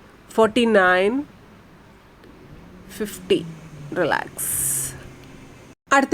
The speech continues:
എക്സർസൈസ് കുറച്ച് കുനിഞ്ഞ് നിന്നിട്ടാണ് നമ്മൾ ചെയ്യുന്നത് കേട്ടോ. കുമ്പിട്ട് നിന്നിട്ടാണ് ചെയ്യുന്നത്. അപ്പോൾ ആദ്യം നല്ല സ്ട്രെച്ചിങ് ചെയ്തേക്കുക. ഡിസ്ക്രിപ്ഷൻ ബോക്സിൽ ലിങ്ക് ഉണ്ട്. അതിനുശേഷം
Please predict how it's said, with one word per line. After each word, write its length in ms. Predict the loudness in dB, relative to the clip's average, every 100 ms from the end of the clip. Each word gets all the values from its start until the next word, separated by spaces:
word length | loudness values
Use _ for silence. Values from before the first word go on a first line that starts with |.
| 2
എക്സർസൈസ് 560 | 4 2 2 2 2 0 -2 -6 -4
കുറച്ച് 340 | -4 -2 -4 -2
കുനിഞ്ഞ് 320 | 0 2 2 4
നിന്നിട്ടാണ് 400 | 2 2 0 0 2
നമ്മൾ 160 | 0 -2
ചെയ്യുന്നത് 320 | -4 -2 -2 -2
കേട്ടോ. 180 | -4 -8 -12 -12
കുമ്പിട്ട് 300 | -6 -4 0 2
നിന്നിട്ടാണ് 360 | 2 0 0 0
ചെയ്യുന്നത്. 280 | 0 0 0
അപ്പോൾ 160 | -2 -4 -4 -20 -20 -6 0
ആദ്യം 200 | 2 4 4
നല്ല 140 | 2 0
സ്ട്രെച്ചിങ് 440 | -4 -4 0 2 2
ചെയ്തേക്കുക. 400 | 2 0 0 -2 -2 -2
ഡിസ്ക്രിപ്ഷൻ 440 | -4 -4 -4 0 0 0
ബോക്സിൽ 320 | -2 0 2 4
ലിങ്ക് 240 | 2 2 0
ഉണ്ട്. 180 | 0 -2 -4 -14 -20 -20 -20 -4 2
അതിനുശേഷം 580 | 4 4 2 2 0